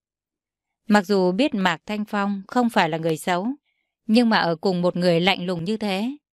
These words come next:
Tiểu Lộ cảm thấy bản thân mình thật sự là thở không nổi. Cô muốn tìm một căn nhà nhỏ, tự mình sẽ là thoải mái hơn.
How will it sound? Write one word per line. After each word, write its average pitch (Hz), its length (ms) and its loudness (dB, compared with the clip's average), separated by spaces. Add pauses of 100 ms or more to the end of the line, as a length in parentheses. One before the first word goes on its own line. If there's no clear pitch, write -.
(340)
Tiểu 196 180 2
Lộ 180 300 4
cảm 165 280 0
thấy 185 260 -2
bản 190 240 -2
thân 220 200 -6
mình 165 240 -4
thật 180 180 -4
sự 185 140 -4
là 170 140 0
thở 165 260 -2
không 226 240 -2
nổi. 151 300 2 (520)
Cô 214 120 4
muốn 208 200 2
tìm 180 220 2
một 160 140 2
căn 202 180 0
nhà 170 160 -2
nhỏ, 151 420 -4 (360)
tự 196 160 4
mình 175 280 2
sẽ 208 160 -2
là 165 320 0 (100)
thoải 151 280 0
mái 165 240 0
hơn. 196 280 2